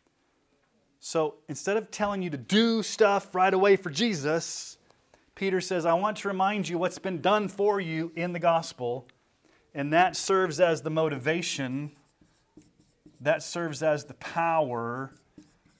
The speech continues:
that serves as the grace given to you so that you can start doing things, okay? Now, Paul is a lot easier to flow. You go to the, like, the book of Ephesians,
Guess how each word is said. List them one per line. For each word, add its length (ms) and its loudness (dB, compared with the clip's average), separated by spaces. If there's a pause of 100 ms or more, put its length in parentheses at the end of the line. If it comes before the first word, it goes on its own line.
that 260 0
serves 420 -8
as 240 -2
the 100 -12
grace 920 -6 (420)
given 380 -4
to 160 -8
you 460 -4 (160)
so 160 -10
that 160 -10
you 60 -14
can 100 -12
start 300 -4
doing 280 -2
things, 460 -12 (360)
okay? 380 -6 (1120)
Now, 320 0 (120)
Paul 440 6
is 120 2
a 40 0
lot 280 4
easier 340 -2
to 80 -2
flow. 380 0 (1000)
You 120 -10
go 100 2
to 80 2
the, 80 2
like, 220 -4
the 80 -4
book 160 -2
of 80 -4
Ephesians, 680 -6